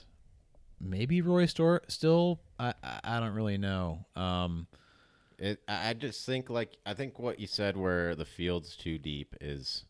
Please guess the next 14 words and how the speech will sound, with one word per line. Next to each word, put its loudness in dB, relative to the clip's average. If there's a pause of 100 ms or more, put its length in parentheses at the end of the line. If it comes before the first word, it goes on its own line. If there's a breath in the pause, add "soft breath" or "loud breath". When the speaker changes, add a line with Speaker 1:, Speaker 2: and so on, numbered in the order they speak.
(680)
Speaker 1:
Or 12
that 6
you're 6
just 6
not 4
getting 2
three 2
people 0
that 8
are 2
consistently, 0
clearly 2
the -2
best. -6